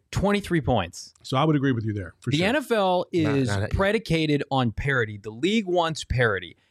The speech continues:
Speaker 1: And if you watch most games, and if you're on the DraftKings Sportsbook app, there's a reason why most lines are single digits, because the talent level is that close.
Speaker 2: Mm-hmm.
Speaker 1: For this team to win consistently by double digits is completely unheard of. There's no way to predict it.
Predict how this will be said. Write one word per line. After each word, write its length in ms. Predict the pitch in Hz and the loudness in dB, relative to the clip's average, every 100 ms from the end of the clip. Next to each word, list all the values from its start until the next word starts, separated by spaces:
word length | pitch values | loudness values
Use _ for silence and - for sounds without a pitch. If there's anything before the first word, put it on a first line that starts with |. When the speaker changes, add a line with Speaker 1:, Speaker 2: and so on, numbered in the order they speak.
| _ | _
Speaker 1:
And 120 | 131 | -2
if 120 | 131 135 | -2 0
you 80 | |
watch 420 | 127 139 175 - 156 | 2 4 4 2 2
most 320 | 160 156 - | 2 2 2
games, 340 | 120 101 113 | 0 2 0
and 100 | 113 | 0
if 100 | 101 107 | -2 2
you're 100 | 113 | 2
on 120 | 123 | 2
the 40 | |
DraftKings 480 | 113 113 107 113 104 | 2 2 2 0 -2
Sportsbook 460 | - 127 123 113 104 | 0 -2 0 -4 -2
app, 220 | 98 104 | -2 0
there's 180 | 135 127 | 0 0
a 60 | |
reason 440 | 135 170 226 180 147 | 0 0 0 0 0
why 160 | 139 | 2
most 420 | 123 135 156 175 - | 2 2 0 0 -4
lines 520 | 139 139 120 104 110 - | -2 0 0 -4 -6 -4
are 120 | 117 | -4
single 340 | - 170 170 156 | -2 0 0 2
digits, 460 | 131 101 - - - _ _ - | 2 0 -4 -12 -18 _ _ 0
because 280 | 120 127 | 2 2
the 100 | 110 | 2
talent 380 | 107 151 190 190 | 0 0 2 2
level 260 | 135 127 120 | 2 2 2
is 100 | 104 | 2
that 220 | 123 127 | 0 0
close. 400 | - 117 90 - - | -2 -2 -2 -4 -12
Speaker 2:
Mm-hmm. 200 | 95 101 98 | -14 -16 -16
Speaker 1:
For 160 | - 156 | -2 0
this 240 | 208 277 | 2 0
team 280 | - 196 208 | 0 0 2
to 80 | 180 | 2
win 480 | 151 147 127 110 107 _ _ | 4 4 4 2 -2 _ _
consistently 640 | - 127 - 190 - 117 120 | 0 0 0 -2 -2 -2 0
by 180 | 113 | 2
double 300 | 110 127 123 | 2 2 0
digits 340 | 117 120 120 - | 2 0 0 -2
is 200 | - 151 | -2 -4
completely 600 | - 120 - 175 190 143 123 | -2 -2 0 2 0 0 -2
unheard 360 | 110 104 95 | -2 -2 -2
of. 160 | 80 104 | -4 0
There's 200 | 123 104 | 0 2
no 280 | 120 151 170 | 2 2 2
way 120 | 165 | 2
to 80 | 147 | 0
predict 400 | 131 117 104 | 0 0 0
it. 100 | 98 | -4